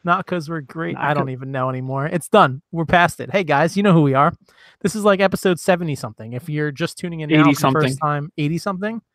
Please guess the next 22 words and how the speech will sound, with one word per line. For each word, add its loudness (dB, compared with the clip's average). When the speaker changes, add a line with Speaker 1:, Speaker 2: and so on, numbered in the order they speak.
Speaker 2:
<laughs> -2
Speaker 1:
Yeah, 4
there 6
you 4
go. 2
I 6
don't 6
know. 6
There's 2
no 2
numbers 0
on 0
our 4
Speaker 2:
Eighty-nine. 4
Speaker 1:
pod-, -12
there's -8
no, -12
how -6
do -4
you -6
know -8
that? -8